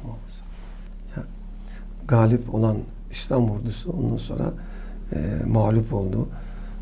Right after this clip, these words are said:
E, yetmiş tane sahabe, büyük sahabe orada paramparça doğrandı yani. Yani, e, sevgili Peygamberimizin şimdi "Şurayı terk etmeyin." sözüyle, bu Efendi Hazretlerimizin sözüdür. Bu hatırada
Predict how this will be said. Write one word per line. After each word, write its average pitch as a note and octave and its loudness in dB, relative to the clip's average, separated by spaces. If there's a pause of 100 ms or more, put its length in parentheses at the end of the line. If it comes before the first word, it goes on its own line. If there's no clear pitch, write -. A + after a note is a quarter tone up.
E, - 0
yetmiş A2+ 4
tane G#2 2
sahabe, F#2 2
büyük G#2+ 4
sahabe - 0
orada G2 2
paramparça G#2+ 2
doğrandı G#2+ 0
yani. - -4 (1000)
Yani, D3+ -2 (920)
e, - 8 (300)
sevgili B2 10
Peygamberimizin B2 10
şimdi B2 8 (520)
"Şurayı B2+ 8
terk B2 6
etmeyin." B2 8
sözüyle, A2 6
bu B2+ 6
Efendi A#2+ 8
Hazretlerimizin A#2 4
sözüdür. A2 -2 (420)
Bu A2 8
hatırada A2 2